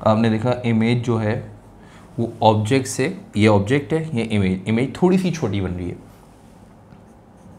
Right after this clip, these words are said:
Image is form, image is form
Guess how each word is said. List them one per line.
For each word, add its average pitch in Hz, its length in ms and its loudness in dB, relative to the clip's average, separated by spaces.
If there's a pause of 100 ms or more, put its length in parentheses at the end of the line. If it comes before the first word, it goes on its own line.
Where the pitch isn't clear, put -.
(1300)
Image 110 400 6 (540)
is 104 300 4 (3250)
form, 98 300 4 (1900)
image 101 220 4
is 104 120 2
form 139 300 2